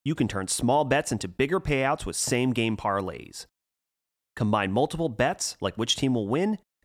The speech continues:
how many goals will be scored, and more for your shot at an even bigger payout. Download the DraftKings Sportsbook app now, use promo code T H P N, bet five dollars on any N H L team to win their game, and get one hundred and fifty dollars in free bets if they do.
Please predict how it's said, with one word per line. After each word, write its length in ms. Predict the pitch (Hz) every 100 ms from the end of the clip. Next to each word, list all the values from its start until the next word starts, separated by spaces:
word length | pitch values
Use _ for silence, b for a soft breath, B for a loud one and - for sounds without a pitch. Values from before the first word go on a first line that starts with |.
| -
how 100 | 110
many 140 | 104 104
goals 260 | 139 156
will 60 | 151
be 120 | 156
scored, 480 | - - 151 160 -
and 160 | 104 101
more 320 | 139 120 104
for 140 | -
your 160 | 98 147
shot 380 | - 143 143 92
at 120 | 85
an 100 | 82 -
even 240 | 156 143
bigger 280 | 107 120 123
payout. 500 | - 104 64 - - _ _ _ _ _ _ _ _ _ _ _ -
Download 360 | 127 143 151 147
the 60 | 110
DraftKings 500 | 120 139 - 135 -
Sportsbook 400 | 147 135 139 127
app 160 | 117
now, 360 | 139 156 170 175 b
use 180 | 110 107
promo 320 | - 120 117
code 260 | - 110 98
T 180 | 180 175
H 240 | 165 -
P 200 | - 170
N, 280 | 135 143 165 - _ -
bet 220 | - -
five 260 | 92 113
dollars 340 | 135 147 156 117
on 100 | 104
any 200 | 120 143
N 80 | 147
H 180 | 151 160
L 100 | 147
team 240 | 175 170
to 60 | 139
win 180 | 143
their 120 | 180 175
game, 300 | 151 143 151
and 100 | 110
get 160 | 90
one 260 | 87 131 196
hundred 300 | 156 175 151
and 120 | 90
fifty 340 | - 123 196
dollars 340 | 156 127 160 135
in 80 | 87
free 300 | - 131 131
bets 260 | 123 -
if 80 | -
they 200 | 98 92
do. 320 | - 71 -